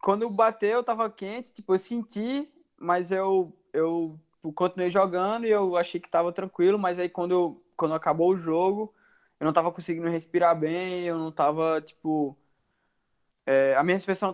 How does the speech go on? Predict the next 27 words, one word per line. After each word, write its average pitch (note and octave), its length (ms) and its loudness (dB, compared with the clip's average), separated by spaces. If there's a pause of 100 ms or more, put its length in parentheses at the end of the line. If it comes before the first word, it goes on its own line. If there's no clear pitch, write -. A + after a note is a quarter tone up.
tipo, - 160 -16
doía, A3 420 0
eu C4+ 60 -2
tava F#3 220 0
doendo E3 260 -2
só F3+ 140 -4
de E3+ 80 -2
respirar. F#3 640 2
Quando F3+ 160 -6
eu F#3 40 -10
cheguei F3+ 200 -14
em G3+ 60 -14
casa, F#3 600 0
eu E3+ 80 -6
não G3 160 -8
consegui F3 380 -14
dormir F3+ 500 -2
direito. F3+ 640 0
E D#3+ 120 0
aí, D#3+ 200 4
tipo, - 240 -10
nos E3 120 -2
outros E3+ 240 -8
dias E3 200 -2
continuou, E3+ 680 -2
continuou. E3 680 -2
E, F3+ 400 -2